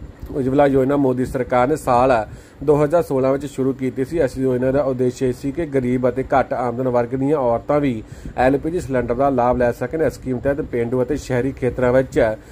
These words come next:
ਗਰੀਬੀ ਰੇਖਾ ਤੋਂ ਹੇਠਾਂ ਰਹਿ ਰਹੀਆਂ ਔਰਤਾਂ ਨੂੰ ਮੁਫਤ ਗੈਸ ਕੁਨੈਕਸ਼ਨ ਮਿਲਦਾ ਹੈ।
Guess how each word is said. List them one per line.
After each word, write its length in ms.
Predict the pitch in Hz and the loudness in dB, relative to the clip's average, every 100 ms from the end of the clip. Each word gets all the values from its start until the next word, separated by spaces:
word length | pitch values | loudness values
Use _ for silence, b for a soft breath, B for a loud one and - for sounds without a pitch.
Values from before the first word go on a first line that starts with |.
| B - | B -2
ਗਰੀਬੀ 320 | 143 147 160 | 0 2 4
ਰੇਖਾ 300 | 156 139 135 | 4 4 2
ਤੋਂ 120 | 135 139 | 2 0
ਹੇਠਾਂ 260 | 135 123 123 | -2 -2 0
ਰਹਿ 160 | 127 | 2
ਰਹੀਆਂ 260 | 127 123 127 | 2 2 0
ਔਰਤਾਂ 340 | 120 117 123 | 0 0 0
ਨੂੰ 80 | 131 | 0
ਮੁਫਤ 340 | 123 139 131 135 | 0 0 0 -2
ਗੈਸ 240 | 117 120 - | 2 0 0
ਕੁਨੈਕਸ਼ਨ 800 | 139 - 127 117 - 147 107 104 - | -8 -6 -2 -2 0 0 0 -4 -4
ਮਿਲਦਾ 500 | 156 139 117 120 120 | 2 2 4 2 2
ਹੈ। 400 | 135 143 113 | 4 2 2